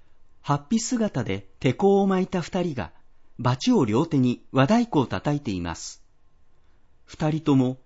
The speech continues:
右手を頭上に高く振り上げています。写真、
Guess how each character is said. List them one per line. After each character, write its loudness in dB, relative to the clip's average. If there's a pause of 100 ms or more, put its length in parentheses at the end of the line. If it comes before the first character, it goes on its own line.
右 4
手 4
を 2
頭 -4
上 2
に 0
高 -2
く -8
振 -8
り 2
上 0
げ -2
て -6
い -2
ま -8
す。 -14 (1080)
写 -2
真、 -4